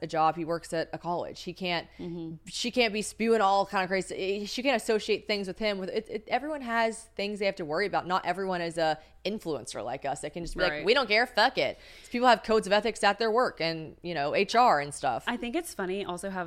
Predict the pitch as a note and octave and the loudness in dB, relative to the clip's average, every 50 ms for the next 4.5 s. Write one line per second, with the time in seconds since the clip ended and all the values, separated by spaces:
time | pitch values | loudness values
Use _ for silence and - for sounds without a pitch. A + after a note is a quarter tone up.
0 | E3 - - - - E3+ D#3 D#3 E3 E3+ F3+ E3 - - E3+ D#3 D#3 D#3+ E3 - | -8 -10 -14 -12 -10 -8 -6 -6 -8 -8 -10 -12 -12 -10 -10 -8 -8 -8 -8 -8
1 | - - F#3+ G#3+ - D#4 D#4+ F4+ E4 - - F3 D#3+ D#3+ D#3+ E3 D#3+ D#3+ D#3+ D#3+ | -4 -2 -2 -2 -2 0 0 0 0 -2 -2 -4 -2 -2 -2 -2 -4 -4 -6 -6
2 | - D#3+ E3 F3 F#3 G3+ A3 A3 A3 A3+ A#3 A3 G3+ E3+ E3 - - E3+ E3 E3 | -6 -6 -6 -6 -6 -6 -8 -8 -8 -8 -4 -4 -4 -4 -4 -6 -6 -6 -6 -6
3 | - - - E3 D3+ D#3 E3 D#3 D#3+ E3 D3+ D3+ D3+ - D#3 D3+ D3 - F3+ E3 | -8 -10 -6 -6 -4 -4 -4 -6 -6 -6 -8 -8 -10 -10 -12 -12 -10 -8 -6 -6
4 | D#3+ D#3 C#3+ C#3+ C#3+ D3 E3 F3+ F#3+ - | -6 -6 -6 -6 -6 -4 -4 -4 -6 -8